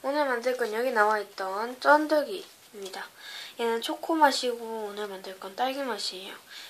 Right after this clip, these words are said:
어, 제가 예시작으로 만들어 놓은 건데 약간 갈라졌어요. 얘가 천 점이거든요. 어, 그리고 제가 저번에 만들었던, 어, 오미자랑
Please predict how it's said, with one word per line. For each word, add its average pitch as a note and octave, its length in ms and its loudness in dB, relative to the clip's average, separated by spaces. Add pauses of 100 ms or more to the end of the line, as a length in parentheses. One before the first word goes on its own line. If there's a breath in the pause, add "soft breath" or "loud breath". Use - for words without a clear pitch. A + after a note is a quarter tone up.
(120)
어, A3+ 220 0
제가 A3 200 -4
예시작으로 A#3 540 -2
만들어 G#3 340 -6
놓은 G#3+ 220 -10
건데 G#3 220 -14
약간 G#3 320 -14
갈라졌어요. A3 800 -6
얘가 G3+ 180 -12
천 C#4+ 240 -10
점이거든요. A3+ 760 -6 (920 loud breath)
어, G#3 500 -4 (100)
그리고 A3+ 500 -6
제가 A3 240 -10
저번에 G#3+ 320 -8
만들었던, A3+ 960 -8 (540 loud breath)
어, G3 340 -4 (540)
오미자랑 A#3 1200 -2